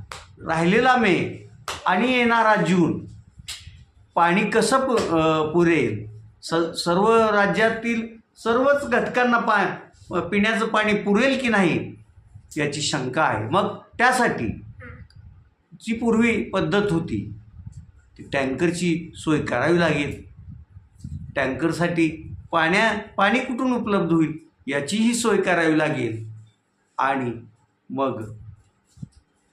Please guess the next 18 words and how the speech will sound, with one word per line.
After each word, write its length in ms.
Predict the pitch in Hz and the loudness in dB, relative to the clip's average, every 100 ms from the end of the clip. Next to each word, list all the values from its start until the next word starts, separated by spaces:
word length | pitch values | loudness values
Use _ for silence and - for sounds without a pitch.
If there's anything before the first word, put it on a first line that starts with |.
| - 117 | -14 -6
जनतेला 640 | 131 120 147 160 120 - - - - - - - - - _ _ - - - _ _ - 143 | -4 -2 0 2 0 -2 -10 -18 -20 -20 -20 -20 -20 -20 _ _ -20 -20 -20 _ _ -16 -8
वेळेवर 500 | 135 156 190 160 110 - - - _ _ - - - - | -2 2 2 2 0 -6 -12 -16 _ _ -20 -20 -20 -6
किंवा 600 | 262 269 262 180 - - - - _ - - - 185 | 0 4 4 0 -6 -14 -20 -20 _ -20 -20 -14 -4
दो-, 160 | 226 | 0
एक 260 | 226 220 220 | 2 2 2
दोन 200 | 240 208 | 2 4
दिवसाला 540 | 190 170 185 175 - | 2 2 2 2 0
तरी 320 | 135 110 101 - - - - _ _ _ _ - | -2 -2 -4 -10 -18 -20 -20 _ _ _ _ 0
पिण्यासाठी 880 | 165 202 196 160 - 117 101 - - - - | 2 2 2 -2 -2 -4 -6 -10 -14 -8 0
पाणी 440 | 156 156 190 180 | 2 4 2 0
उपलब्ध 520 | 151 151 147 143 - | -4 -2 -2 -2 -4
करून 320 | - 131 123 120 | -6 -4 -4 -2
देणे 340 | 127 127 120 - - _ _ - - - - _ - - - | -2 -2 -4 -6 -14 _ _ -18 -16 -16 -18 _ -20 -18 -4
शासनाला 640 | 156 - 170 170 147 120 | -2 0 0 2 0 -2
द्यावं 300 | 117 113 147 | -2 -2 0
लागेल 240 | 135 117 | 0 -2
हे 240 | 110 - 117 | -6 -6 -6
निश्चित. 360 | 131 - 107 | -6 -6 -10